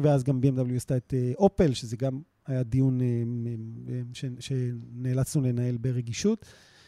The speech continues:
זאת אומרת, היצרן מכיר את החשיבות של זה, באמת של החיים קשה מאוד, אה, אמ, אמ, לעשות ולהקפיד על זה. הצוותים שמלווים, אה, מלווים אותנו בבאומן, במאזדה פורד וב-M W מיני, הם הרבה פעמים צוותים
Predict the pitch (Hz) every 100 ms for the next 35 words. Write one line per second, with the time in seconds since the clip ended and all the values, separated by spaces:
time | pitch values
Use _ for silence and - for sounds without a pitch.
0 | - _ - - 147 160 156 - - 139
1 | - 175 180 170 - 190 165 139 131 143
2 | 190 208 190 220 - _ _ _ _ _
3 | _ 117 165 175 202 202 202 190 185 -
4 | 151 - 190 175 160 147 123 139 135 131
5 | 139 135 127 123 123 123 - 160 139 127
6 | 127 139 135 113 - 151 139 - 127 131
7 | 123 - 180 175 151 160 143 147 139 127
8 | 127 - 123 - 160 - 147 131 143 147
9 | 135 - 160 139 131 127 120 139 135 135
10 | 127 117 131 131 127 123 123 156 127 127
11 | 117 120 - 127 117 120 113 135 127 123
12 | 123 123 123 120 117 143 135 123 117 123
13 | 131 120